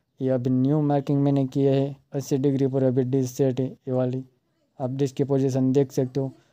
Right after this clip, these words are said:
क्योंकि दोस्तों आपके पास मोनोब्लॉक एलएमबी है, तो आप दोनों सैटेलाइट एक ही एलएमबी में रिसीव कर सकते हो। और ये आप देख सकते हो, ये मेरी फाइबर की डिश है, ये अभी अस्सी डिग्री पर अभी डिश सेट है।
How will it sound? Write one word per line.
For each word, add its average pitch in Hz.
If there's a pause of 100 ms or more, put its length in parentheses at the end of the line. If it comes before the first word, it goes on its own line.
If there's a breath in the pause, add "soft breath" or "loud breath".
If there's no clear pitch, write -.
(140)
क्योंकि 151
दोस्तों 147
आपके 143
पास 143
मोनोब्लॉक 139
एलएमबी 139
है, 135 (400)
तो 139
आप 131
दोनों 147
सैटेलाइट 135
एक 156
ही 147
एलएमबी 135
में 131
रिसीव 131
कर 131
सकते 127
हो। 127 (1040)
और 131
ये 135
आप 131
देख 131
सकते 135
हो, 131 (480)
ये 131
मेरी 131
फाइबर 135
की 135
डिश 131
है, 127 (580)
ये 135
अभी 131
अस्सी 139
डिग्री 135
पर 131
अभी 131
डिश 127
सेट 127
है। 131